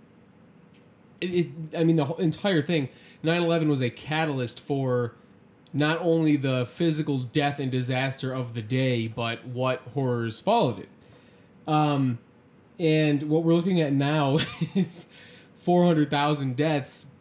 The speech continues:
uh, more than four hundred thousand deaths by January first, and you don't hear a peep from the fucking conservatives. Like, there, you know, three thousand people that die in a terrorist attack, which you are, I mean, the, the odds of you dying in a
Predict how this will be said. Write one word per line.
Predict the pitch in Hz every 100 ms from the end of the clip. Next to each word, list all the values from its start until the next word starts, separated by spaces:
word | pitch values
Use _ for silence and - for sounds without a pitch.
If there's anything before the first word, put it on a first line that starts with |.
| -
uh, | 139 127
more | 123 131 165
than | 147
four | 139 135
hundred | 131 131
thousand | 127 123 123
deaths | 123 120
by | 123
January | 127 135 135 127 117
first, | 113 202 180 165 - - -
and | 165 175 165
you | 165
don't | 202
hear | 190
a | 139
peep | - 180 175
from | 156
the | 143
fucking | - 147 147 135
conservatives. | 127 170 202 139 110 113
Like, | 131
there, | 131 147
you | 151 147 143 156
know, | 135
three | 135 175
thousand | 185 180 160
people | 156 156
that | 147 131
die | 143 156
in | 151
a |
terrorist | 120 185 214 190 175
attack, | 165 160 156 - - -
which | - 175 165 - - - -
you | 160 220 220
are, | 190 170 165 165 - - - -
I | 208
mean, | 220 202 165
the, | 175
the | 180 175
odds | 156 214 202
of | 160
you | 180
dying | 151 156 160 147
in | 135
a | 120